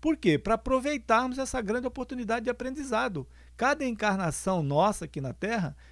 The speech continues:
é um aprendizado constante. Nós saímos do plano espiritual mais ou menos programados pra viver um, um certo tempo aqui, que a gente possa viver o máximo possível pra aproveitar esse tempo e não ter que voltar antes.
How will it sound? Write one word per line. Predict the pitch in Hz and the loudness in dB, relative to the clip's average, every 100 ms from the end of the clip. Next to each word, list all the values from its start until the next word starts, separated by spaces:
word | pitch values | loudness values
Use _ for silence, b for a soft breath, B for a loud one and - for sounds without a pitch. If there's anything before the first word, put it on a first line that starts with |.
| b | b
é | 190 | 2
um | 233 | 2
aprendizado | 233 240 233 196 220 208 | 0 -4 -2 0 -2 -2
constante. | - - - 262 285 - 127 b b | -6 -6 -4 -6 -6 -10 -12 b b
Nós | 151 208 - | 2 4 4
saímos | 220 208 233 | 2 4 2
do | 190 185 | 2 2
plano | 190 175 | 4 2
espiritual | - 160 - 180 233 | 2 -2 2 4 4
mais | 214 220 | 4 4
ou | 214 | 2
menos | 202 220 202 | 0 -2 -4
programados | - 233 240 277 240 262 214 | 0 2 4 2 2 2 -2
pra | 202 | -6
viver | 190 185 208 | -2 2 2
um, | 240 269 - - | 2 -2 -14 -10
um | |
certo | 190 - 240 262 269 | -8 -2 -2 -2 -4
tempo | - 247 254 | -2 -2 -2
aqui, | 226 247 269 - b b | -4 -2 -4 -6 b b
que | - | 0
a | |
gente | 190 233 | 0 0
possa | 226 233 240 | -2 -2 0
viver | 220 220 175 254 - b b | -2 0 4 4 2 b b
o | 214 | 0
máximo | 196 233 269 311 254 | 2 2 0 -2 -4
possível | 226 170 233 262 262 | -4 -4 -4 -4 -4
pra | 254 | -6
aproveitar | - 285 285 285 262 | -4 -2 -2 0 -2
esse | 247 | -2
tempo | 285 214 240 254 | -4 -2 -2 -2
e | |
não | 220 233 | -4 -2
ter | 233 | -4
que | 220 | -2
voltar | 220 214 226 | -2 0 0
antes. | 220 220 - - | 0 -2 -4 -10